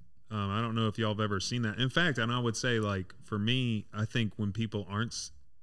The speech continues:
extremely sensitive towards being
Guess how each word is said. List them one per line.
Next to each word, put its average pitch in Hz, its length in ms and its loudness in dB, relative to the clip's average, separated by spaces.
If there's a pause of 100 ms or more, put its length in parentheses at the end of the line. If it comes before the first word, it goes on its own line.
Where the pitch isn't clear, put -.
(200)
extremely 120 1000 2
sensitive 127 840 0
towards 104 680 2
being 104 540 2